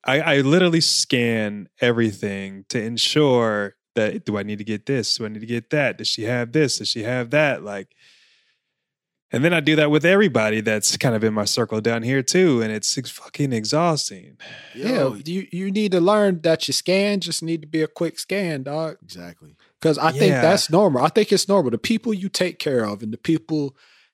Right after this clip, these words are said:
Speaker 3: that you're vest-, invested in or vested in, either way.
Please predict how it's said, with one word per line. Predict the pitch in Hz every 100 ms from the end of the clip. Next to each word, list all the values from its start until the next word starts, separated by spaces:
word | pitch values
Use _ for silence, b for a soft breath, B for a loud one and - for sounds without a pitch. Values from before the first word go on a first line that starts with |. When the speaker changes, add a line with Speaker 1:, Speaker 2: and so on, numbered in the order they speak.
| _
Speaker 3:
that | - 123 -
you're | 131
vest-, | 98 139 139 -
invested | 123 113 143 147 - 107
in | 113 110 110 _ -
or | 135
vested | 123 117 - 120
in, | 107
either | 107 127 123
way. | 113 101 -